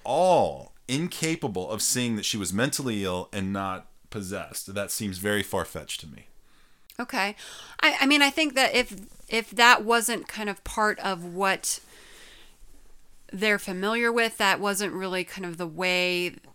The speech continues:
Speaker 2: that they addressed these type of problems, and perhaps they had never seen anybody who was severely mentally ill. I mean,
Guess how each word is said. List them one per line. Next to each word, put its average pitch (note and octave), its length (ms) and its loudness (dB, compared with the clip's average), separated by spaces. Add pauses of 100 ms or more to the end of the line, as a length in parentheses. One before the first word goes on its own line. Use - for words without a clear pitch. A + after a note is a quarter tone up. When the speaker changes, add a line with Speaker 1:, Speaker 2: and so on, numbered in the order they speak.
(100)
Speaker 2:
that E3+ 260 -6
they E3+ 480 -2 (840)
addressed G3+ 640 0
these B3 200 -2
type B3 200 -2
of A#3+ 220 -10
problems, B3 640 -2
and A3+ 200 -2
perhaps B3+ 480 2
they D4 120 -2
had A#3+ 140 -2
never G3 420 -2
seen G#3+ 380 -2
anybody F#3+ 420 -4
who F#3 80 -6
was F#3 120 -4
severely F3+ 420 -4
mentally D#3+ 460 -6
ill. G3+ 320 -4 (600)
I G3+ 80 -4
mean, F#3 400 -2